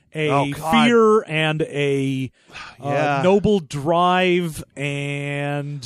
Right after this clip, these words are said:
Speaker 2: This is just a
Speaker 1: a
Speaker 2: really big book.
Speaker 1: Yeah.
Speaker 2: It was very dense. The book is all weeds.
Speaker 1: Yeah, there's a, a bunch of stuff in here. Honestly, we really could have split this into two
Speaker 2: This,
Speaker 1: episodes.
Speaker 2: this might have been a pretty good two-parter. Yeah, uh, but yeah, you, you're, you get a bunch of personality stuff, which gets triggered whenever, like,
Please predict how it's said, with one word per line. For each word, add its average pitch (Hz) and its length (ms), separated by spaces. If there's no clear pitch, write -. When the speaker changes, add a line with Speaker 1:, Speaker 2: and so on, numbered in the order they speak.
Speaker 2:
This 220 120
is 254 140
just 254 140
a 214 40
Speaker 1:
a - 80
Speaker 2:
really 180 300
big 143 280
book. 131 320
Speaker 1:
Yeah. 160 240
Speaker 2:
It 160 40
was 165 120
very 220 180
dense. 139 460
The 151 100
book 208 180
is 190 100
all 165 340
weeds. 117 360
Speaker 1:
Yeah, 160 160
there's 202 220
a, 202 180
a 190 140
bunch 208 680
of 160 160
stuff 165 300
in 151 60
here. 151 180
Honestly, 208 440
we 156 180
really 143 280
could 135 160
have 117 140
split - 360
this 131 200
into 123 140
two - 240
Speaker 2:
This, 151 120
Speaker 1:
episodes. 151 240
Speaker 2:
this - 80
might 151 160
have 143 60
been 139 120
a 120 40
pretty 123 180
good 110 120
two-parter. 107 520
Yeah, 117 280
uh, 131 220
but 160 160
yeah, 175 200
you, 170 220
you're, 175 320
you 165 140
get 185 140
a - 20
bunch 196 160
of - 60
personality 165 480
stuff, 156 360
which - 320
gets - 240
triggered 151 440
whenever, 135 280
like, 123 260